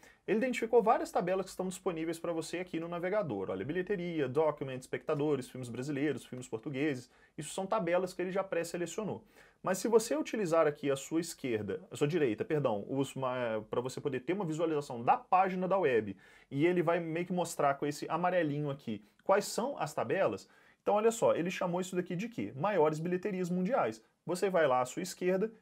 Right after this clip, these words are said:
e acha aqui, maiores bilheterias mundiais. Você clica aqui nela,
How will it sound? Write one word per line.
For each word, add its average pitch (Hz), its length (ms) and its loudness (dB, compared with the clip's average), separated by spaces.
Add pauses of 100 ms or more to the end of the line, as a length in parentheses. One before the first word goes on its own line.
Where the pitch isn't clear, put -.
(140)
e 226 100 4
acha 175 280 8
aqui, 127 380 -6
maiores 135 440 4
bilheterias 147 560 -2
mundiais. 156 560 -4 (340)
Você 185 240 -2
clica 143 280 -2
aqui 120 320 -6 (120)
nela, 196 360 0